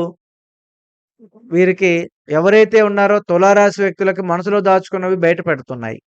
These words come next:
మరి ఆ విషయాల వల్ల మీకు లాభాలా, మరి నష్టాలు కూడా ఇప్పుడు చెప్తాను.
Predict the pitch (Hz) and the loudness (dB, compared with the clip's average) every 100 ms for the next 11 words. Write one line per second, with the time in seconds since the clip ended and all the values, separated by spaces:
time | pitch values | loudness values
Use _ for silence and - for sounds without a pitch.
0 | _ _ _ _ _ - 120 123 123 123 | _ _ _ _ _ -18 -16 -14 -16 -20
1 | - 113 120 120 196 196 202 196 196 185 | -14 -10 -10 -4 0 2 4 2 -2 -4
2 | 160 143 175 196 196 202 190 _ _ _ | 0 2 4 4 4 2 0 _ _ _
3 | _ _ _ _ 135 139 143 139 190 185 | _ _ _ _ -10 -8 -10 -6 -2 0
4 | 185 180 170 156 143 131 139 120 | 0 -2 -2 -6 -8 -8 -8 -10